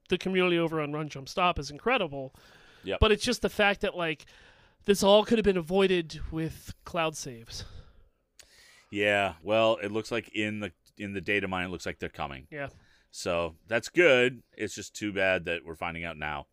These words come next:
Speaker 1: Yep.
Speaker 2: Um, so,
Speaker 1: And it's something
Speaker 2: uh,
Speaker 1: that people were complaining about before the game even, you know,
Speaker 2: Absolutely.
Speaker 1: was three months out.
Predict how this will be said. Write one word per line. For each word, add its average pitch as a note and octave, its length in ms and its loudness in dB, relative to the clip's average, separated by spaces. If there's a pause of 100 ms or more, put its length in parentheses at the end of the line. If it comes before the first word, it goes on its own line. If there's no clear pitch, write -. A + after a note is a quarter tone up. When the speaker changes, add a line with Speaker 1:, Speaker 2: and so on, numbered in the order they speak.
Speaker 1:
Yep. E3 240 -14 (340)
Speaker 2:
Um, D#2 440 -8 (100)
so, F2+ 460 -4 (180)
Speaker 1:
And F4+ 100 4
it's F4+ 120 2
something G4+ 240 6
Speaker 2:
uh, F#4+ 40 6
Speaker 1:
that F#4 120 4
people E4+ 320 0
were D#4 200 0
complaining D#4 460 0
about C4+ 240 2
before B3 260 -6
the B3 60 -8
game B3 240 -2
even, G#3+ 280 0
you G#3+ 100 0
know, E3 260 0 (540)
Speaker 2:
Absolutely. G2 360 0
Speaker 1:
was - 140 2
three D2 200 -4
months G#3+ 240 -2
out. C4+ 260 -2